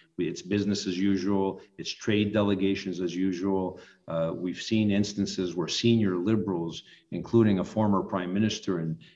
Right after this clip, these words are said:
and senior Liberal cabinet ministers, come out and actually encourage this government during the two Michaels crisis, uh, to, to, to engage in hostage diplomacy, something never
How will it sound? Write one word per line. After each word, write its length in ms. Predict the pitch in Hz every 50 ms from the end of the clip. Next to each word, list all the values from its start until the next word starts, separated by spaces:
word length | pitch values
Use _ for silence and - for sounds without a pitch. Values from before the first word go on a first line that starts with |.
| _ _
and 340 | 82 85 85 85 87 - -
senior 380 | - - 120 117 113 107 95 92
Liberal 340 | 95 107 104 95 104 90
cabinet 540 | - - - 101 98 95 95 95 90 - -
ministers, 420 | 90 95 95 87 - - 87 - -
come 300 | - - 107 104 98 92
out 180 | 95 101 95
and 140 | 90 90 95
actually 400 | 95 101 101 - - 101 87 80
encourage 500 | 80 - - - 113 110 107 104 104 -
this 160 | - 85 -
government 540 | - - 95 92 98 101 98 92 82 - -
during 260 | - 95 90 90 85
the 100 | 85 85
two 220 | - - - 110 104
Michaels 480 | 98 92 98 107 104 - 101 - - -
crisis, 580 | _ 87 82 82 80 - - 85 - - - - - - - - - _ _ 98
uh, 220 | 98 90 87 92
to, 300 | - - - 104 101 -
to, 200 | - - 95 85 - -
to 80 | - 90
engage 480 | 87 98 90 - 104 110 123 123 101 104
in 80 | 101
hostage 520 | 90 - 95 101 110 - - 120 107 92 -
diplomacy, 560 | - - - - 127 143 143 123 - - -
something 360 | - - 143 - - 165 147
never 400 | 139 143 139 139 143 139 131 -